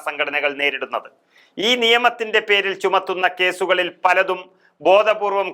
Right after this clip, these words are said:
കെട്ടിച്ചമച്ചതാണെന്നതിന് ഉദാഹരണങ്ങൾ കോടതി നടപടികളായി തന്നെ പുറത്തു വന്നിട്ടുണ്ട്. ആണും പെണ്ണും തമ്മിലുള്ള പ്രണയത്തെ ലവ് ജിഹാദ് എന്നും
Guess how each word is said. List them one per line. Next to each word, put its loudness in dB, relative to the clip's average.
കെട്ടിച്ചമച്ചതാണെന്നതിന് 0
ഉദാഹരണങ്ങൾ 2
കോടതി 0
നടപടികളായി 2
തന്നെ 0
പുറത്തു 2
വന്നിട്ടുണ്ട്. -2
ആണും 0
പെണ്ണും -2
തമ്മിലുള്ള 2
പ്രണയത്തെ 2
ലവ് 2
ജിഹാദ് 2
എന്നും -6